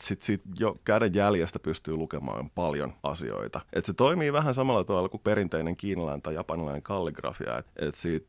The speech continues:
tussiviivasta näkee hirveän paljon. Pystyy arvioimaan sen ihmisen käden taitoi, vallitsevia olosuhteita. Tussi käyttäytyy eri tavalla eri sääolosuhteissa. Se näkee,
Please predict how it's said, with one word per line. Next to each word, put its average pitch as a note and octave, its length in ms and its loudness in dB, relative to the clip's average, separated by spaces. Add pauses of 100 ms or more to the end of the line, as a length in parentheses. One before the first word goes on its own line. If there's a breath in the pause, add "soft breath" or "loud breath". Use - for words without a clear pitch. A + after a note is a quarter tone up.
tussiviivasta F2 800 0
näkee E2 500 -2 (120)
hirveän F2 300 -2
paljon. E2+ 460 0 (180)
Pystyy C#2+ 580 -4 (160 soft breath)
arvioimaan D2+ 640 0
sen D2+ 200 -6
ihmisen D#2 580 -4 (120)
käden F2 360 0
taitoi, D#2 760 -2 (280)
vallitsevia F#2+ 640 2
olosuhteita. E2+ 1040 0 (320 loud breath)
Tussi - 220 -2
käyttäytyy D#2 520 -2
eri G#2+ 140 2
tavalla F#2+ 320 2
eri F#2+ 260 2
sääolosuhteissa. F#2+ 1040 -2 (280 loud breath)
Se A2 120 0
näkee, G2 880 4